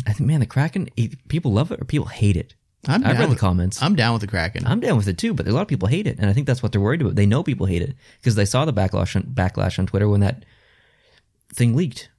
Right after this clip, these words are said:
Speaker 2: But most, most names are dumb anyway. If you think about it.
Speaker 1: Of course they're
Speaker 2: Like
Speaker 1: dumb.
Speaker 2: the Montreal Canadiens. They're not Canadians. They're friggin' anybody's.
Speaker 1: <laughs> They're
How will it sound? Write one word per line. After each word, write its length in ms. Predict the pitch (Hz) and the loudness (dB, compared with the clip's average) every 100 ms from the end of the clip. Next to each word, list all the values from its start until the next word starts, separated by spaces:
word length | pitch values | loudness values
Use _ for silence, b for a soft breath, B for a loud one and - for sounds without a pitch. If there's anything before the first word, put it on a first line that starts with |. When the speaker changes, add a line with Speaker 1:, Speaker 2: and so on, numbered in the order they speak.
| _ _ _ | _ _ _
Speaker 2:
But 240 | 170 170 - _ _ _ _ _ _ _ _ _ | 0 0 0 _ _ _ _ _ _ _ _ _
most, 260 | 196 233 - | -4 -2 0
most 320 | 196 269 - _ _ _ _ - | 0 0 -2 _ _ _ _ -4
names 280 | 131 175 | 0 2
are 80 | 131 | 0
dumb 320 | 110 131 123 | 0 0 2
anyway. 480 | 131 190 110 87 - _ | 2 0 -6 -8 -14 _
If 80 | - | -4
you 40 | 131 | -2
think 180 | 151 233 | 0 0
about 260 | 113 107 | -2 -2
it. 160 | 143 320 _ _ _ _ _ _ _ | -2 -4 _ _ _ _ _ _ _
Speaker 1:
Of 120 | _ - | _ -4
course 200 | 220 - | -4 -2
they're 140 | 101 | 0
Speaker 2:
Like 120 | 196 | 0
Speaker 1:
dumb. 60 | 190 | 2
Speaker 2:
the 60 | 226 | 2
Montreal 440 | 240 240 233 240 | 2 2 2 2
Canadiens. 760 | 240 233 277 294 139 104 101 - _ - | 2 2 4 4 2 0 -6 -16 _ -10
They're 100 | 190 | -2
not 140 | 269 190 | 0 2
Canadians. 480 | 160 180 247 269 | 2 4 4 2
They're 120 | 240 269 | 2 0
friggin' 320 | 262 277 277 | 2 2 4
anybody's. 680 | 285 330 196 123 104 113 - _ | 4 4 4 2 0 -6 -12 _
Speaker 1:
<laughs> 100 | - | -6
They're 120 | - | -4